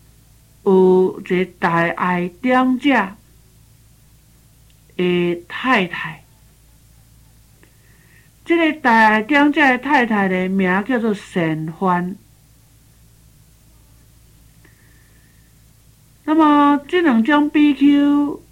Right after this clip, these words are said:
无性B Q甲常犯B Q呢，拢总常常伫即个善犯的厝呢咧来往。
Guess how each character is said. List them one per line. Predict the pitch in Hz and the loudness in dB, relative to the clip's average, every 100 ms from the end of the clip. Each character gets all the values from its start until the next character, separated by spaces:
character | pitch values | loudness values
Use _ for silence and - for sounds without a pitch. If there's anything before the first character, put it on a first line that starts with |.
| _ _ _ _ - | _ _ _ _ -8
无 | 202 247 247 240 | -2 -2 0 0
性 | 302 269 240 | 0 0 0
B | 269 269 | 0 -2
Q | 247 262 254 254 262 - | 0 0 0 -2 -4 -6
甲 | 254 254 | -2 -2
常 | 233 208 196 | -2 -2 -2
犯 | 202 196 196 202 | -2 -2 -4 -4
B | 214 | -6
Q | 208 226 220 202 | -4 -2 -2 0
呢， | 190 180 185 _ _ _ _ _ _ - | -2 -4 -8 _ _ _ _ _ _ -4
拢 | 214 226 220 | 0 2 2
总 | 233 226 | -2 -2
常 | 220 196 180 | -4 -4 -4
常 | 175 160 156 165 175 175 - _ _ _ _ _ _ _ | -4 -6 -4 -4 -6 -10 -18 _ _ _ _ _ _ _
伫 | - 180 | -4 -2
即 | 180 226 | 0 0
个 | 190 170 170 165 - - | 2 0 0 -4 -8 -20
善 | - - 180 165 165 | -20 -4 -2 0 -4
犯 | 160 175 170 175 - | -2 -2 -2 -4 -8
的 | 180 170 | -8 -8
厝 | - 170 156 | -6 -4 -2
呢 | 156 | -4
咧 | 170 202 | -2 -2
来 | 190 170 - | -2 -6 -4
往。 | 208 190 | -4 -4